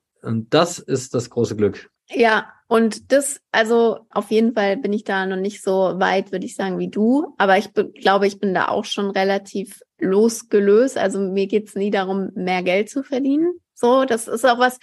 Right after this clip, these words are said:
Speaker 2: ich habe das so oft mit den Freunden in, in meinem Umfeld, da können wir mal in einer anderen Folge drüber sprechen, dass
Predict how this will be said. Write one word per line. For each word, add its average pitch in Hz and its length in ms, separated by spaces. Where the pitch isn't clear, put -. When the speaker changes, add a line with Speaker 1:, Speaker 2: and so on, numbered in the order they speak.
Speaker 2:
ich 247 140
habe 302 140
das 302 260
so 285 240
oft - 280
mit 247 160
den 226 160
Freunden 226 420
in, 220 120
in 226 160
meinem 185 180
Umfeld, 247 540
da 185 80
können 226 160
wir 226 80
mal 202 120
in 190 100
einer - 100
anderen 185 520
Folge 190 340
drüber 202 320
sprechen, 285 640
dass - 280